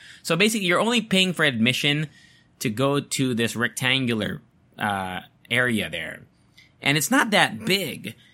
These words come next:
And the art was okay. Like, there is some okay art. My thing with art is,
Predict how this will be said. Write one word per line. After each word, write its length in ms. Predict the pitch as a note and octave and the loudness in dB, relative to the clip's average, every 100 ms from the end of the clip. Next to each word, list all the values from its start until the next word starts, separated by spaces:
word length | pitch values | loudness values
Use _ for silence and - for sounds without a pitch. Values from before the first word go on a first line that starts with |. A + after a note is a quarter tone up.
| - _ - | -20 _ -4
And 340 | D3 D#3 D3+ | 4 4 6
the 80 | D3 | 4
art 280 | B3+ D#4 F#4 | 6 4 4
was 180 | C#4 G3 | 2 2
okay. 580 | F3 B2 C#3+ G#3+ F#3 | 0 0 0 2 2
Like, 180 | C#3+ B2+ | 2 2
there 140 | E3+ G3+ | 2 2
is 80 | |
some 280 | - F#3+ G3+ | 2 2 2
okay 340 | E3 F3 E3+ D3+ | 0 -2 0 0
art. 340 | C3 A#2 A2+ - - - | 2 0 0 -6 -14 2
My 180 | B3+ | 2
thing 200 | D4 D#4+ | 4 4
with 180 | A3+ D#3+ - | 4 2 2
art 300 | B2+ C3+ - | 2 2 -2
is, 460 | G2+ - G#2 - | -12 -8 -4 -4